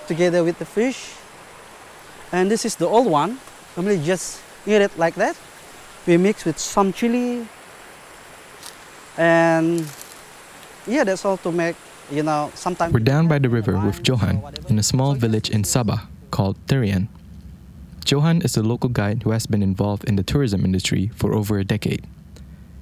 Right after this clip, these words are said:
Speaker 2: His real name is Yansu Sipayo, but his typical customers doesn't know that. He usually goes by Johan or Lugay Lugay, words easy to pronounce for both foreigners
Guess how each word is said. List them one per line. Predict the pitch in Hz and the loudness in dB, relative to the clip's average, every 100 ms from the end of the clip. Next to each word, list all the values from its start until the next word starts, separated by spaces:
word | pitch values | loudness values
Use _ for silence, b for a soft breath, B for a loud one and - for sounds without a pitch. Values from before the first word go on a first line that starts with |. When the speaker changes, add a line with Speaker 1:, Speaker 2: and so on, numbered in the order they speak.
| B - | B -8
Speaker 2:
His | - 104 135 | -4 -2 0
real | 151 | 2
name | 131 92 92 - | 2 0 0 0
is | 107 - | -2 0
Yansu | 123 135 - 139 | 0 0 0 -2
Sipayo, | 135 - - 90 90 101 - B B B - - - | -2 -4 -2 0 -2 -4 -8 B B B -20 -20 -6
but | - | -2
his | 110 | -2
typical | - 135 131 107 | 0 -2 0 0
customers | 98 92 95 92 | -2 0 0 0
doesn't | - 98 95 | 0 0 0
know | 113 | 0
that. | - - - - - B B B B | 0 -4 -6 -18 -20 B B B B
He | - 117 | -2 2
usually | 160 151 131 | 2 2 0
goes | 120 117 | 0 0
by | 110 104 | 0 0
Johan | 101 123 101 87 - | 0 0 2 0 0
or | 107 101 | 0 2
Lugay | 110 113 113 | 2 2 0
Lugay, | 110 123 - - - B B B B - | 0 -2 -2 -4 -8 B B B B -6
words | 107 113 151 165 - | -2 0 0 -2 -2
easy | 135 135 | 0 0
to | - | 0
pronounce | 120 117 92 95 | 0 0 0 -2
for | - | -2
both | 107 120 127 | 0 0 -2
foreigners | - 104 104 101 101 | 0 0 2 0 -2